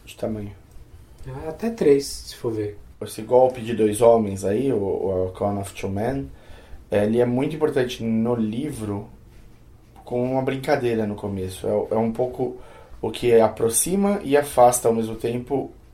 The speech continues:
Speaker 1: o Quarta-feira do Shadow. O, o Wed-, o Wednesday, ele, ele f-, cria umas trapacinhas pra eles fazerem pequenas, em que ele ganha uma vantagem tola ali, aparentemente.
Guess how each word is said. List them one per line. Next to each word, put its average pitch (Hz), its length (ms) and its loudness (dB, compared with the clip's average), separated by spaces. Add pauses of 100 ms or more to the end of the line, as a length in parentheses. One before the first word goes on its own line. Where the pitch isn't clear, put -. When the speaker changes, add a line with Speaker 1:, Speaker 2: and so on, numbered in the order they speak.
(180)
Speaker 1:
o 107 140 -2
Quarta-feira 117 920 2 (160)
do 113 260 -8
Shadow. 92 460 -4 (1000)
O, 95 320 -4
o 95 220 -2
Wed-, 120 320 4
o 113 360 0
Wednesday, 135 600 2
ele, 131 380 2 (840)
ele 123 340 4
f-, - 320 -12
cria 143 420 4
umas 117 380 -4
trapacinhas 117 600 -2
pra 117 100 -8
eles 113 120 -6
fazerem 113 340 -4
pequenas, 104 680 0
em 101 80 -6
que 98 120 -8
ele 110 300 0 (460)
ganha 117 260 0
uma 113 140 4
vantagem 110 500 2
tola 117 480 4
ali, 123 340 -6 (280)
aparentemente. 107 960 -4